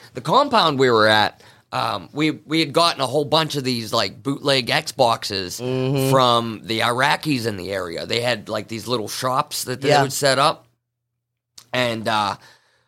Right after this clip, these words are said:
Speaker 1: we got a whole bunch of Xboxes, and, uh, you know, of course, you, you got a couple guys that were in our unit that know all about that shit, and they hooked 'em all up to get to each other.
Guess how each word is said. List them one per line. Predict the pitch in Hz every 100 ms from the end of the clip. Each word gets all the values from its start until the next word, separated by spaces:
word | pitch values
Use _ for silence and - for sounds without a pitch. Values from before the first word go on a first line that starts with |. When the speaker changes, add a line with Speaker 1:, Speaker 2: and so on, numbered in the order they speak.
| _ -
Speaker 1:
we | 139
got | 143
a | 127
whole | 131 175
bunch | 185 180
of | 190
Xboxes, | 131 151 - 135 120 120 123 117 117 - -
and, | 113 113 107 104 104 - _ _ -
uh, | 117 -
you | - 151
know, | 110
of | -
course, | - - 110
you, | 120 131 143 _ _
you | 127
got | 127 131
a | 120
couple | 135 131 127 120 104
guys | - 120 127 127 120 110
that | 120 -
were | 123
in | 131
our | 123
unit | 120 139 131 120 113
that | 110 -
know | 110 147 139
all | 123 127 110
about | 117 120 123
that | 107 104
shit, | - 104 101 - - _ _
and | 123 117
they | 123
hooked | 123 175 -
'em | 135 117
all | 139 143 143
up | 143 135
to | -
get | 110 - -
to | 117 101
each | 98 98
other. | 73 -